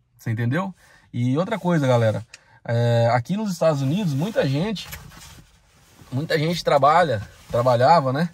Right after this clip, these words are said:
em qualquer emprego, porque não tinha o que fazer, tinha que trabalhar, entendeu? Tinha que fazer algum jeito de, de trabalhar.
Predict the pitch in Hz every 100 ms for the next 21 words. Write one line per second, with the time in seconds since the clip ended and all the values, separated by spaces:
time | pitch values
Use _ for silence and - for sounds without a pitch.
0 | - - _ _ - 123 143 131 226 196
1 | 165 196 139 131 131 165 170 170 220 -
2 | 247 - 185 - 151 135 110 113 101 -
3 | 190 - 220 160 180 208 151 117 117 180
4 | - 175 - 208 160 202 196 240 160 196
5 | - 185 240 269 196 208 233 233 285 220
6 | 180